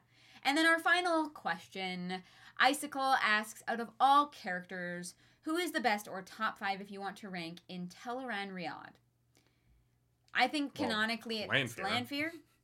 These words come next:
Speaker 2: And then probably Graendal.
Speaker 1: Yeah.
Speaker 2: Well, I mean, she influences all the armies through their dreams.
Speaker 1: Yeah, we've got Egwene and we've got Perrin.
Speaker 2: I
Speaker 1: I
Speaker 2: would put
Speaker 1: think you
Speaker 2: Perrin
Speaker 1: kinda
Speaker 2: above Egwene.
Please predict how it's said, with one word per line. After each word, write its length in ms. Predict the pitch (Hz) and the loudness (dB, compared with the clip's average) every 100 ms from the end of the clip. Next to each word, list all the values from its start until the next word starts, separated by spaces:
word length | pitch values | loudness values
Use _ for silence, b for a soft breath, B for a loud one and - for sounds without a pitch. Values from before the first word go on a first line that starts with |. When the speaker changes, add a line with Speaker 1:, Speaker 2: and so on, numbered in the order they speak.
| - | -8
Speaker 2:
And 160 | 110 107 | -4 -2
then 180 | 104 | -4
probably 400 | 95 104 101 104 | -4 -4 -4 -8
Graendal. 520 | 101 101 95 90 92 110 - _ _ _ _ _ _ _ _ _ _ _ _ _ _ _ _ _ - - _ | -6 -6 -6 -8 -10 -12 -18 _ _ _ _ _ _ _ _ _ _ _ _ _ _ _ _ _ -18 -18 _
Speaker 1:
Yeah. 420 | 180 185 196 262 262 _ _ _ 151 - | -10 -6 -4 -4 -8 _ _ _ -20 -16
Speaker 2:
Well, 120 | - 123 | -6 -2
I 40 | |
mean, 140 | 120 | -2
she 120 | 113 123 | -4 -4
influences 540 | 127 127 131 113 113 | -2 0 0 0 0
all 140 | 107 | 2
the 120 | 110 101 | 2 0
armies 360 | 107 117 107 | 0 0 -4
through 200 | - 104 | -6 -6
their 140 | 98 95 | -6 -6
dreams. 500 | 101 107 90 - 202 | -4 -4 -6 -6 -4
Speaker 1:
Yeah, 260 | 220 240 | -2 -2
we've 160 | 220 214 | -4 -2
got 260 | 214 208 | 2 2
Egwene 540 | - 202 196 214 233 233 | 2 -4 -4 -4 -4 -4
and 120 | 220 | -4
we've 160 | 214 185 | -4 -4
got 220 | 202 - | -4 -4
Perrin. 340 | 202 160 170 | -4 -4 0
Speaker 2:
I 100 | 120 | 4
Speaker 1:
I 20 | |
Speaker 2:
would 100 | 156 131 | 4 4
put 80 | 113 | -2
Speaker 1:
think 60 | - | 0
you 40 | |
Speaker 2:
Perrin 180 | 110 104 | 0 0
Speaker 1:
kinda 120 | 92 | -2
Speaker 2:
above 120 | 92 | -4
Egwene. 280 | 90 87 92 | -8 -10 -12